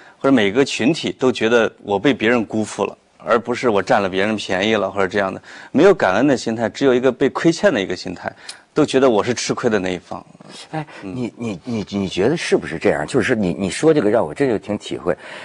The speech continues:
Speaker 2: 你见过那个，就是那个常年守在那个医院那个I C U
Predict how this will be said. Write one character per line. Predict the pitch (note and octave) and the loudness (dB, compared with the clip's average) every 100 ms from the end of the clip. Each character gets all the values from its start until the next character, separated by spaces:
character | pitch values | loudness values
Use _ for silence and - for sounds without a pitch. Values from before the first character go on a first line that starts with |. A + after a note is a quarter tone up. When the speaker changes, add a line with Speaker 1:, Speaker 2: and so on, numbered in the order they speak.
| - | -6
Speaker 2:
你 | A#2+ A#2+ | 2 2
见 | - F#3+ C3 | 6 6 6
过 | G#2 | 4
那 | F#2+ F#2 D#2+ | 4 2 2
个， | D#2+ D2 C2+ | 4 4 2
就 | - | 0
是 | D#2 D2 | -2 -2
那 | C2+ C2 | -2 -2
个 | B1+ A#1 A1 - - | -2 -2 -4 -8 -4
常 | - C3+ | 0 4
年 | A#2 G#2+ | 4 2
守 | - B1+ | 0 -2
在 | C#2 G2 | 4 4
那 | E2 C2+ | 4 0
个 | C2+ | 0
医 | F#2 | 0
院 | B2+ A2+ C#2 - | 4 6 4 -6
那 | D#2+ | -10
个 | C#2+ | -6
I | - G#2+ | -2 0
C | - A#2+ | 2 4
U | B2 | 6